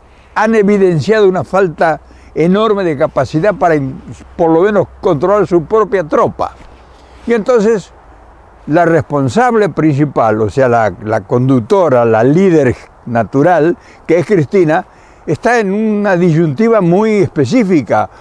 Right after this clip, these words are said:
porque la, la realidad la ha acorralado.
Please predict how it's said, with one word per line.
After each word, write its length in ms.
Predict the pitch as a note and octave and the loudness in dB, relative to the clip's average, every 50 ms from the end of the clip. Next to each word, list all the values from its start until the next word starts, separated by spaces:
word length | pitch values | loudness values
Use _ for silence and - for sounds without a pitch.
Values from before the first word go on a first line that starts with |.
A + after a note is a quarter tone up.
| - - - - | -20 -20 -10 -4
porque 440 | - D3+ D3+ C#3 D3 E3+ D#3+ C#3+ - - - - - - | -2 -2 0 0 0 0 0 0 -2 -6 -16 -14 -6 -2
la, 480 | D3+ D#3+ G3 A3 A3+ G#3+ G#3+ - - - - - - - - | 0 2 2 2 0 -2 -4 -6 -10 -18 -20 -20 -18 -10 -4
la 180 | D#3 F3 G3 | -2 0 0
realidad 500 | F#3+ F#3 F#3+ G3 F#3+ F#3 F#3 G3+ A#3 A#3 | 2 2 2 2 2 2 2 2 2 2
la 80 | A3 G#3+ | 0 0
ha 40 | G3 | -2
acorralado. 1080 | D3+ - - G#3 F#3+ E3+ D3+ C#3+ C3 D#3 G3+ G#3+ F#3 C3+ G#2 F2+ E2+ E2+ E2 E2 E2 | -2 -4 -2 -2 0 0 0 0 0 0 0 0 0 0 0 -2 -4 -6 -8 -10 -14